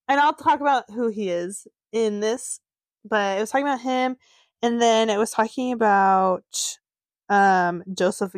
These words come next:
Guillotine, and that's the guy who, like, he didn't invent the guillotine, but I'll talk about that too. But it was talking about him,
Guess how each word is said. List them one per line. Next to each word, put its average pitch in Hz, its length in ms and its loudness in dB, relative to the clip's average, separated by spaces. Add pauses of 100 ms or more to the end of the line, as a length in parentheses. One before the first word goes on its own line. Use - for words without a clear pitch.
Guillotine, 190 800 -6
and 196 80 -10
that's 185 200 -8
the 180 80 -14
guy 165 340 -8
who, 160 140 -12
like, 160 280 -12
he 269 80 -2
didn't 254 240 2
invent 208 340 0
the 214 120 2
guillotine, 220 720 -2 (760)
but 170 420 2 (540)
I'll 208 180 4
talk 196 200 -2
about - 220 -8
that - 240 -8
too. 175 260 -8 (560)
But 180 360 0
it 226 60 2
was 247 120 0
talking 247 280 0
about 226 180 0
him, 202 760 -2